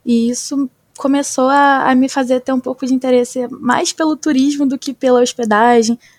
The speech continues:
pela hotelaria, porque eu sempre gostei muito de história. E aí, tendo a oportunidade de fazer um curso de guia de turismo,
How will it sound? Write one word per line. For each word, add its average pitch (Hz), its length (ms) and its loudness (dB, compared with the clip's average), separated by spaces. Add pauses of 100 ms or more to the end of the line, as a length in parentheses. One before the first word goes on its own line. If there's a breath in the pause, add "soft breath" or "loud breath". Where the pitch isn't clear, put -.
(240 soft breath)
pela 240 200 4
hotelaria, 240 460 2
porque 240 320 -10
eu 233 60 -2
sempre 233 220 -8
gostei 233 240 -2
muito 220 180 -8
de 202 60 -8
história. 180 360 -8 (520 soft breath)
E 240 120 2
aí, 240 520 2 (100)
tendo 269 180 0
a 302 60 0
oportunidade 226 640 0
de 254 880 -6
fazer 233 300 0
um 247 100 0
curso 208 460 -8
de 202 200 -8
guia 285 200 -4
de 233 100 -10
turismo, 226 500 -2